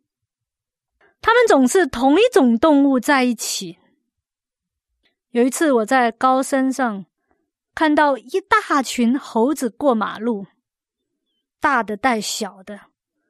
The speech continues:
一大群跑过去。跑过去以后还没有立刻跑走，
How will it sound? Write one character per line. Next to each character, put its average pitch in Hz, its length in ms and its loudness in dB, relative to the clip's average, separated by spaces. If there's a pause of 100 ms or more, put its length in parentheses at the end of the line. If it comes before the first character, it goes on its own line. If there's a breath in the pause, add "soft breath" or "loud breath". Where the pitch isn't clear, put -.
(220)
一 294 120 -8
大 302 240 0
群 220 420 -6 (320)
跑 220 180 -2
过 262 240 0
去。 214 440 -10 (1500)
跑 269 120 0
过 381 140 2
去 392 180 4
以 277 80 2
后 294 140 2
还 254 200 0
没 285 140 2
有 254 140 2
立 277 160 0
刻 254 200 -4
跑 214 360 -8
走， 233 300 -10